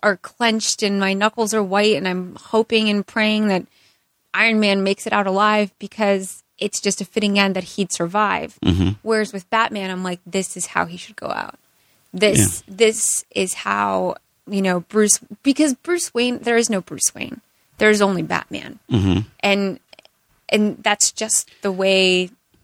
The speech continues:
Speaker 1: that it is.
Speaker 2: You know, it, it's weird because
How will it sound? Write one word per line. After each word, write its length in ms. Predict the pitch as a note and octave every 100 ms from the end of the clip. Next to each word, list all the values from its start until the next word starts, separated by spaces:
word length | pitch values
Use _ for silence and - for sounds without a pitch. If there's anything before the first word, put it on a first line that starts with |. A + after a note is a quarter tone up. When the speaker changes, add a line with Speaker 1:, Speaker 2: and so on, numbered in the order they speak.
| _ _
Speaker 1:
that 200 | G3 G3
it 120 | F#3
is. 420 | F#3+ F3 G2 - _ _ - -
Speaker 2:
You 100 | C#3+
know, 60 | D3+
it, 160 | C#3+
it's 180 | C3 -
weird 260 | B2+ B2 C3
because 280 | - B2